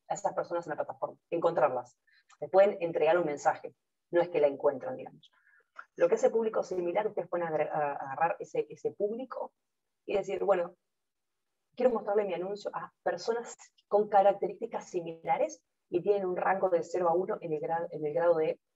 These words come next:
eh, similitud. Cuanto más cercano, eh, a la, a la, a la, a la población original, más chica, digamos, va, es como uno a uno, y cuanto más se ale-, alejan, eh, van obteniendo, eh, no es tan similar, pero mantiene ciertos patrones. Entonces es algo que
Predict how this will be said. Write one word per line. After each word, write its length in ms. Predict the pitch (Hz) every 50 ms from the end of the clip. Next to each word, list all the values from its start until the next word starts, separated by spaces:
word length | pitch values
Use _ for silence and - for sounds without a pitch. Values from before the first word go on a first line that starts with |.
| _ _ _ _
eh, 120 | - - -
similitud. 640 | - 185 180 165 156 147 151 151 151 147 135 - _ _
Cuanto 320 | - 151 139 143 143 147 139
más 160 | - - -
cercano, 720 | 220 196 - - 202 196 202 202 202 202 202 208 208 _ _ _ _ _ _ _ _ _
eh, 320 | - - - - - - -
a 80 | - -
la, 80 | -
a 160 | - - - -
la, 140 | - - - - - - - -
a 240 | - - - -
la, 100 | - -
a 40 | 147
la 100 | 151 147 -
población 360 | 143 143 139 139 - 170 165
original, 680 | 160 170 - - 185 190 202 196 202 247 240 - - _ _ _ _ _ _ _ _ _ _ _ _ _
más 260 | 156 160 160 - -
chica, 340 | - - 220 185 165 - 180
digamos, 420 | 165 165 175 170 165 170 180 - -
va, 120 | - -
es 180 | - - - -
como 200 | - 180 151 143
uno 180 | 151 165 170 170
a 40 |
uno, 360 | 175 202 208 214 233 262 - _ _ _ _ _ _ -
y 40 |
cuanto 240 | - - 143 - 151
más 180 | 156 175 170 -
se 60 | 202
ale-, 320 | 190 214 226 226 - - _
alejan, 540 | - 190 202 214 226 226 - 226 240 233 _ _ _ _ _ _ _ _ _
eh, 180 | - 156 147 147
van 260 | 151 165 180 185 185 -
obteniendo, 800 | - 147 147 - 165 156 156 165 165 160 160 156 156 156 151 -
eh, 640 | - 151 151 147 - - 175 - - - - - _ _ _
no 120 | - 185 196
es 200 | 185 180 - _
tan 220 | 214 202 202 208
similar, 600 | 208 - - 202 196 214 208 226 220 233 - - - _ _ _ _
pero 200 | - 185 170 170
mantiene 340 | 165 160 165 165 208 220 214
ciertos 400 | 214 - 196 185 - 196 - _
patrones. 440 | _ - 160 156 - 160 147 143 -
Entonces 260 | 156 165 175 190 185
es 100 | 202 196
algo 220 | 208 202 202 208 202
que 240 | 180 165 151 -